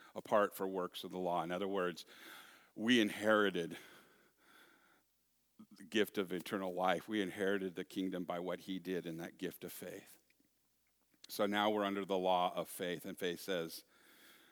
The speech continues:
"Believe. Repent." Faith, the law of faith says, "You're already in." The faith, law of faith is what Jesus said, and he said, "It is finished."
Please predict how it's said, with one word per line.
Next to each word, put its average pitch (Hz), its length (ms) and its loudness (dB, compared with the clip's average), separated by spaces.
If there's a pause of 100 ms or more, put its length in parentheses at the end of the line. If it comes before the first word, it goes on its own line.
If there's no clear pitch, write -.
(180)
"Believe. 90 560 -6 (1700)
Repent." 87 580 -6 (2000)
Faith, 120 500 6
the 107 160 2
law 117 240 10
of 104 80 6
faith 117 220 2
says, 107 200 0 (140)
"You're 220 340 12
already 180 540 12
in." 131 400 8 (720)
The 143 100 4
faith, 185 420 12 (380)
law 165 320 12
of 147 100 10
faith 180 400 10 (420)
is 147 220 6
what 156 160 12
Jesus 190 500 6
said, 165 280 12
and 160 100 10
he 151 100 10
said, 165 280 10
"It 180 160 12
is 170 140 12
finished." - 880 10